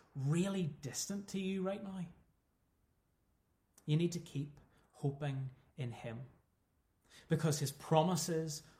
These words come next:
are steadfast. His word is sure. He is our salvation, and he is our only hope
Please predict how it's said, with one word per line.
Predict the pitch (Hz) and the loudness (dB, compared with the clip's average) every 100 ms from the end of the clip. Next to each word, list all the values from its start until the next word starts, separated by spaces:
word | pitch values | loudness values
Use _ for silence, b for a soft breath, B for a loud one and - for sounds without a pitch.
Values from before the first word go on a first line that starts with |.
| B | B
are | 131 | -2
steadfast. | 127 - - - 113 117 - 156 143 143 - - _ _ _ _ _ _ _ - | 0 0 0 -2 -4 -6 -8 -8 -8 -10 -16 -16 _ _ _ _ _ _ _ -2
His | 156 139 | 2 2
word | 127 135 147 165 165 156 B B B - | 4 6 6 6 4 -2 B B B -6
is | 131 | -2
sure. | - - - 104 101 127 - - - - _ _ _ _ _ _ | 0 0 0 -4 -8 -12 -14 -14 -14 -14 _ _ _ _ _ _
He | - 156 156 160 151 - b b b | -2 2 2 0 -8 -16 b b b
is | 143 131 | 0 0
our | 123 | 0
salvation, | 123 - 120 120 120 110 - 135 - _ _ _ _ _ _ _ _ - | -2 -2 -2 -4 -6 -8 -10 -12 -14 _ _ _ _ _ _ _ _ -4
and | 143 | -4
he | 113 135 | 0 0
is | 131 | 2
our | 127 131 - | 0 -2 -6
only | 151 139 139 143 | -2 0 2 0
hope | 135 - 143 - | -2 -6 -12 -14